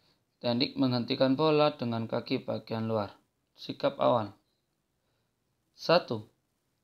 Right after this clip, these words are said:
salah satu kaki diputar ke samping kanan. Dua, kaki membentuk sudut empat puluh lima derajat. Tiga, kaki diputar ke dalam.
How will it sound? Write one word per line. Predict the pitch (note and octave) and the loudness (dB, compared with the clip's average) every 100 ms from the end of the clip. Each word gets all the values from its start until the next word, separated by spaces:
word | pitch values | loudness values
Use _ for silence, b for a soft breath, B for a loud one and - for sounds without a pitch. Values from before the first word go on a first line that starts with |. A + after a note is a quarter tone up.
| _ _ | _ _
salah | _ - C#3+ C#3+ | _ -4 2 2
satu | C#3+ C#3 D#3+ E3 | 2 0 2 2
kaki | E3 - G3+ - | 2 0 -6 -4
diputar | C3 - B2+ - C3+ C#3 - | -8 -6 -6 0 0 0 -4
ke | B2+ | -6
samping | - B2 A#2+ A#2 | -4 -6 -6 -8
kanan. | A2+ A2+ C#3 F3 _ _ _ _ _ _ _ _ _ _ _ _ _ _ _ | -6 -6 -6 -10 _ _ _ _ _ _ _ _ _ _ _ _ _ _ _
Dua, | A#2 A#2 C3+ F3+ - _ _ _ _ _ _ _ _ _ _ | -4 0 0 -2 -12 _ _ _ _ _ _ _ _ _ _
kaki | D3 D3 E3 D#3+ D#3+ D#3 | -2 -2 0 2 2 2
membentuk | C3 A#2+ A#2+ A2+ C#3 - - | 0 0 -2 -2 -4 -6 -10
sudut | - D3 - G3 - _ - | -8 -6 -2 -4 -4 _ -10
empat | C#3 C#3 C3+ B2+ - | -10 -4 -4 -4 -6
puluh | B2 | -6
lima | A#2 A2+ G#2+ | -4 -6 -8
derajat. | - - B2+ - _ _ _ _ _ _ _ _ _ _ - | -16 -8 -8 -8 _ _ _ _ _ _ _ _ _ _ -14
Tiga, | A#2+ C#3 C3+ - _ _ _ _ _ _ | -6 2 2 0 _ _ _ _ _ _
kaki | - D#3 D#3+ F#3+ F3+ - | -2 0 0 -4 -6 -2
diputar | C3+ C3 C#3+ C#3+ D#3 | -2 -2 -6 0 0
ke | D3+ C3+ | 2 -2
dalam. | C3+ A2+ A#2 D3 | -2 -2 -2 -4